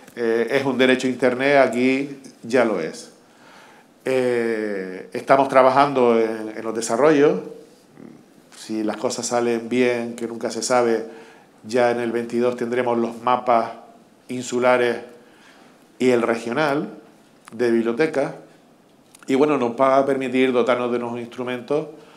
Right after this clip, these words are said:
eh, para planificar y, en fin, y que en estos veinte años, pues Canarias ha, se ha transformado a nivel bibliotecario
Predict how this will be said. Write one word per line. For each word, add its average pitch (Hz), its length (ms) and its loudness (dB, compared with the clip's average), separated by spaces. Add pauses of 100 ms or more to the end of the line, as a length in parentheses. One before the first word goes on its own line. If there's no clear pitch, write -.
(480)
eh, 110 440 -2
para 120 220 0
planificar 127 1080 4
y, 107 580 0
en 107 80 -10
fin, 160 400 -8
y 85 800 -8
que - 100 -12
en 113 60 -8
estos 117 200 -4
veinte 123 300 -4
años, 131 380 -4 (680)
pues 113 840 -2
Canarias 131 1200 6
ha, 123 1080 6
se - 160 -4
ha 131 100 4
transformado 131 840 2
a - 20 -4
nivel 120 420 0
bibliotecario 127 800 2